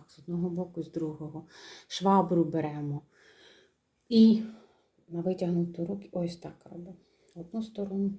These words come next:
в іншу сторону. В одну сторону, в іншу сторону. Кожні рухи потрібно повторювати систематично на протязі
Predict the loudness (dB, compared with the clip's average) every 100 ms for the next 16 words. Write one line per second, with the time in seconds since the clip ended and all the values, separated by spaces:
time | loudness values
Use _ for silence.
0 | -4 -4 -4 -6 -8 -12 -20 -18 -14 -12
1 | -12 -14 _ _ _ -12 -10 -6 -4 -6
2 | -6 -4 -2 -2 -4 -12 -20 _ _ _
3 | _ -8 -8 -8 -14 -20 -18 -18 -18 -20
4 | -20 _ _ _ _ -20 -20 _ -2 2
5 | 4 6 6 6 4 2 -2 -10 0 0
6 | 2 4 6 6 2 -2 -6 -4 2 2
7 | 2 0 -4 -4 -2 0 4 6 6 2
8 | 0 -2 -2 -6 -6 2 4 4 0 -4
9 | -4 -2 -4 -4 -8